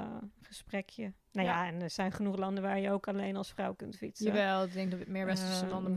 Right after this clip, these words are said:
Speaker 2: moeten
Speaker 1: bedoel,
Speaker 2: dat wel, eh,
Speaker 1: Scandinavië
Speaker 2: ja.
Speaker 1: heb ik ook alleen gefietst. En, eh, Ierland en zo. Of, ja,
Speaker 2: Ja.
Speaker 1: genoeg, eh, te doen, ja.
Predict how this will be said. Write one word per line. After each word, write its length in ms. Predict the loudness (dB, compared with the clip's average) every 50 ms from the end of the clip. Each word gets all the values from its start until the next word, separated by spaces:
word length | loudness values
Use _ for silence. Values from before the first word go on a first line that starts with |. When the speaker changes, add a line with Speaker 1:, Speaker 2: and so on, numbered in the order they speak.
| 2
Speaker 2:
moeten 100 | 2 0
Speaker 1:
bedoel, 200 | 0 0 -2 0 2
Speaker 2:
dat 0 |
wel, 100 | 4 4 6 4
eh, 60 | 4 2
Speaker 1:
Scandinavië 400 | 2 0 0 -2 -2 -2 0 0
Speaker 2:
ja. 80 | 0
Speaker 1:
heb 80 | 0 0
ik 100 | -2 0
ook 220 | 0 0 0 0 -2
alleen 300 | -2 0 0 0 0 -2
gefietst. 600 | -4 -8 -10 -6 -4 -4 -4 -6 -8 -12 -10 -8
En, 280 | -6 -4 -4 -2 -2
eh, 320 | -2 -2 -4 -4 -6 -8 -12 -16 _ _ _
Ierland 580 | _ -6 -4 -2 -2 -2 -2 -2 -4 -4 -4 -4
en 140 | -4 -4 -4
zo. 340 | -4 -4 -4 -4 -6 -6 -6
Of, 80 | -8 -10 -14 -18 -20 -20 -20
ja, 120 | -14 -12 -10
Speaker 2:
Ja. 100 | -10 -10 -12 -16 -20 _
Speaker 1:
genoeg, 560 | -14 -10 -4 -2 0 2 2 0 0 -2 -2
eh, 220 | -2 -2 0 -2 -2 -4 -8 -10 -14 -20 -20 -20 -20 -20 -18 -16 -14 -12 -8
te 100 | -6 -4
doen, 300 | -2 -2 -2 -2 -2 -4 -4
ja. 220 | -2 -2 -2 0